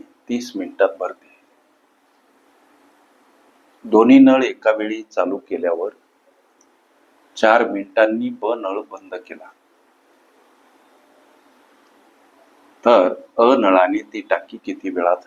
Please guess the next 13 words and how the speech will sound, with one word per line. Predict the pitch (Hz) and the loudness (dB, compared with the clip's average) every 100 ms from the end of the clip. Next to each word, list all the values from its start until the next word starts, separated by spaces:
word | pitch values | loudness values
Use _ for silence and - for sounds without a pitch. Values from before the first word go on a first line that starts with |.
| - - _ _ - | -20 -20 _ _ -20
भरेल? | 87 92 82 - _ _ _ _ _ _ _ _ _ _ _ _ _ _ _ _ _ _ _ _ _ _ _ _ _ _ _ _ _ - | -6 -6 -6 -16 _ _ _ _ _ _ _ _ _ _ _ _ _ _ _ _ _ _ _ _ _ _ _ _ _ _ _ _ _ -4
प्रश्न | 101 - - | -4 -2 -4
सोडवायचा | 110 107 101 107 107 107 | 0 2 4 2 0 -4
कसा, | 98 - 107 | -4 -2 0
लेकरांनो? | 101 90 - 101 - - - _ - | 0 -2 -4 -4 -4 -10 -20 _ -20
इथं | 98 - 180 - _ _ _ _ _ _ _ _ _ _ _ _ | -16 -8 -8 -8 _ _ _ _ _ _ _ _ _ _ _ _
पंधरा | - 98 101 113 113 - | -2 0 4 4 4 0
आणि | 98 101 107 _ | -2 -2 -4 _
तीस | 113 90 - - - _ _ | -12 -12 -14 -18 -20 _ _
यांचा | 92 92 87 85 104 | -2 -2 -2 -2 -2
काढा. | - 85 87 - _ - _ - - _ | -2 -4 -4 -10 _ -20 _ -20 -20 _
प्रथमतः | 98 90 - 107 - - 80 - 85 101 98 | -4 -2 0 2 2 0 -4 -6 -12 -14 -6
लसावी. | 101 104 - 87 80 | -2 -2 -2 -4 -4